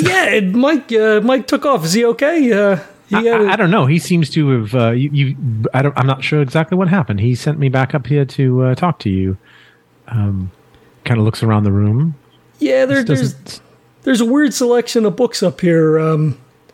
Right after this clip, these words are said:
Speaker 1: and it, and he kinda, like, nudges the one on the table, like, out of your line of view. Uh, yeah, Mike, Mike saw something that spooked him a little bit.
Speaker 2: Hmm.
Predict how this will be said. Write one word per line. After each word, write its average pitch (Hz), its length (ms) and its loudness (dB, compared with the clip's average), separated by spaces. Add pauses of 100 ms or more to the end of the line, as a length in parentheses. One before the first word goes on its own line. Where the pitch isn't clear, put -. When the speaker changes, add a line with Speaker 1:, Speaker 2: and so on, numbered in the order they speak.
(320)
Speaker 1:
and 180 120 2
it, 196 180 -4
and 185 120 2
he 175 220 0 (460)
kinda, 202 200 2
like, 180 220 0
nudges 170 560 0
the 185 80 2
one 170 180 2
on 165 120 0
the 151 60 0
table, 156 400 0
like, 143 220 -2
out 151 240 0
of 156 140 0
your 165 160 0
line 151 320 0
of 147 120 0
view. 156 400 0 (400)
Uh, 160 240 0
yeah, 233 220 2
Mike, 247 320 0
Mike 247 220 0
saw 220 160 0
something 214 340 0
that 190 140 0
spooked 220 340 -2
him 160 100 0
a 151 80 0
little 139 200 0
bit. 135 240 -2 (800)
Speaker 2:
Hmm. 143 120 0